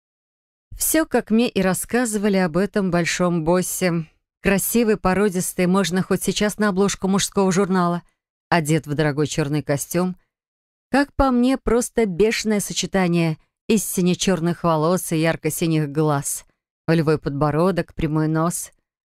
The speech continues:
Но вот обаяния никакого.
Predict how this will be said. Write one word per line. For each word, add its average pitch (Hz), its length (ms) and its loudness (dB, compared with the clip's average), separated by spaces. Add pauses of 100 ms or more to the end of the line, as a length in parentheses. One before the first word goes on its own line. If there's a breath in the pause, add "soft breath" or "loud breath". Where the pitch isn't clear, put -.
(220)
Но 220 120 2
вот 269 200 0
обаяния 226 760 0 (160)
никакого. 170 1040 0